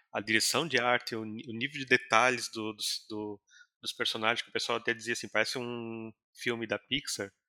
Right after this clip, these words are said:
né? Então ele, ele é bem interessante aí, então eu acho que até, eu, eu, eu, eu até acho que ele n-, não deveria estar nessa categoria.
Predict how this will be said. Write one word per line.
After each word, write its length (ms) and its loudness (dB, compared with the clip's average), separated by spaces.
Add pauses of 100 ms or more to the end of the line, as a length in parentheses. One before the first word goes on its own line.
(680)
né? 180 -20 (600)
Então 380 -12
ele, 180 -10
ele 300 -8
é 100 -4
bem 400 -4
interessante 720 -2
aí, 140 -6
então 240 -8
eu 160 -6
acho 200 -2
que 60 -6
até, 420 -2 (1200)
eu, 280 -4
eu, 240 -2
eu, 260 0
eu 280 2 (100)
até 400 6
acho 260 6
que 60 2
ele 320 -10 (100)
n-, 200 -10 (760)
não 400 -2
deveria 360 4
estar 180 2
nessa 200 2
categoria. 560 2